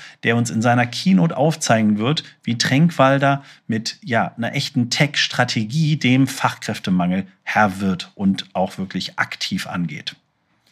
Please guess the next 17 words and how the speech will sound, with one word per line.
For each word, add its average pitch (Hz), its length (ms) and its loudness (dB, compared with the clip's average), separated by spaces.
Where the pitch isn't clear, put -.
Danach 175 340 2
gibt's - 240 -6
noch 131 80 2
mal 117 80 2
eine 110 120 2
kleine 110 280 2
Case 113 240 -4
Study 101 240 -4
von 92 160 -4
Infosys, 156 640 2
bevor 110 340 -6
wir 107 80 0
dann 139 580 2
gemeinsam 139 800 4
mit 92 320 -4
Patrick - 560 -6
Weng, 135 340 2